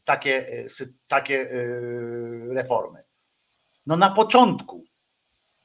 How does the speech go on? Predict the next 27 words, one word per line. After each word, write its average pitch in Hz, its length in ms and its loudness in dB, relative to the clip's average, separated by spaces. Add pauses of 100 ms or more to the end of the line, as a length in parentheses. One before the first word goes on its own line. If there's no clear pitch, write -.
Jeżeli 185 400 2
coś - 280 2
uznajemy 175 520 4
za 175 120 6
kontrowersyjne, 170 920 2
co - 140 0
może 190 280 2
nam 160 160 4
przynieść 185 500 -2 (200)
szkodę 156 920 4 (1500)
wyborczą, 156 640 4
to 196 100 2
kiedy 190 240 4
to 123 100 -4
mamy 104 220 -4
robić? - 420 -10 (640)
Przed - 200 4
wyborami? 175 680 6 (1160)
No 151 100 2
nie, 233 400 4
teraz 226 340 8
mamy 170 180 0
cztery 247 380 8
lata 220 300 8
na 208 140 4
to, 214 160 2
żeby 214 280 4